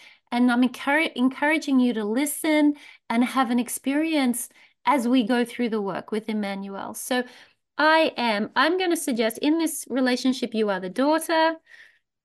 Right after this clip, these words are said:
and I am an intelligent. What else?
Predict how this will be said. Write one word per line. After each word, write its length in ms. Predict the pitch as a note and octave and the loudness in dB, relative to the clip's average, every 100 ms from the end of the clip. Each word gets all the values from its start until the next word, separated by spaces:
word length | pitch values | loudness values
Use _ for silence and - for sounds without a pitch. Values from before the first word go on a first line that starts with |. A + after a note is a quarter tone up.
| _ | _
and 280 | C4+ C4+ C4 - | 2 2 2 2
I 460 | C#4 D4+ D#4+ D#4 - | 2 4 2 0 -2
am 560 | A#3 G#3 G3+ G#3+ G#3 _ _ | 0 0 0 -2 -4 _ _
an 100 | A#3+ | 0
intelligent. 800 | A#3 G#3+ - G3 A3+ D#4 F4+ A4 - _ _ _ _ _ _ _ _ _ _ _ _ _ - - | 2 2 0 0 0 0 -2 -2 -8 _ _ _ _ _ _ _ _ _ _ _ _ _ -8 0
What 140 | C4 | 2
else? 320 | F3 - - | 2 -4 -14